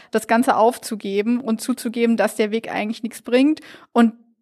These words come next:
diesem Effekt sollte man nicht auf den Leim gehen, sondern man sollte Anforderungsänderungen eben sehen und eben, wenn es sinnvoll ist, auch mal Dinge abbrechen, auch wenn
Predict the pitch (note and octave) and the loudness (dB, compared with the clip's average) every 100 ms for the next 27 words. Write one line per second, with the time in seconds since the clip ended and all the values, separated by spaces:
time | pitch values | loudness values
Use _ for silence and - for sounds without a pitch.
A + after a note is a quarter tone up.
0 | _ B3 A#3 A#3 A#3 A#3+ A#3+ A#3+ A#3 A3+ | _ 2 2 0 0 0 2 2 2 0
1 | G#3+ A3 B3+ - - C#4 D4+ C#4+ C#4+ D4 | 0 4 4 4 -2 0 2 4 4 4
2 | C#4+ C#4+ C4 A#3 A3+ A#3 A3+ A3 - A3+ | 4 2 0 0 2 2 0 -2 -2 0
3 | G#3+ G#3+ A3+ A3+ A#3 A3+ - G#3 - A3+ | 2 2 2 4 2 2 0 -4 2 2
4 | G#3+ A3 - G#3+ G#3+ G#3 G#3+ A3 A3 G#3+ | 2 -2 -2 -2 -2 -4 -4 -4 -2 0
5 | A#3 C4+ C#4 A3 A#3 - - A3 A3+ B3 | 4 4 4 2 -2 -2 -6 -4 -4 -6
6 | B3 B3 G#3+ G#3+ C4 C4 C#4 B3 C4+ - | -2 0 0 2 2 4 2 4 2 2
7 | A3+ A#3 A3 A3 G#3 - C4+ C#4 C#4 C#4 | 0 2 2 2 0 -2 -2 0 2 2
8 | C4+ G#3+ - B3+ - A3 A3 | 2 0 -2 -6 -4 -2 -4